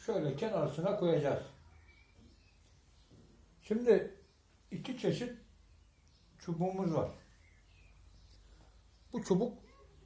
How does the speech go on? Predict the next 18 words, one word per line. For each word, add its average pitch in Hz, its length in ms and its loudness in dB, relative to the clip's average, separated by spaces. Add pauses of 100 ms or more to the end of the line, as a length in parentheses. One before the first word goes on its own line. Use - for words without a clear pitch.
(880)
malzemeli 196 560 8
çubuk. 156 420 -6 (480)
Bu 254 160 -6
çubuk 170 360 0
boş 190 260 12
çubuk. - 400 -2 (1500)
Şimdi 247 260 -2
ikisinde 254 580 6
de 202 320 4 (500)
bu 233 160 -4
gümüşü 208 400 2
deneme 226 320 6
yapacağız. 143 580 6
Bu 262 100 -4
çubuklarımı 196 640 4
ben 233 140 6
ayarladım 220 600 8
gümüşe. 185 580 4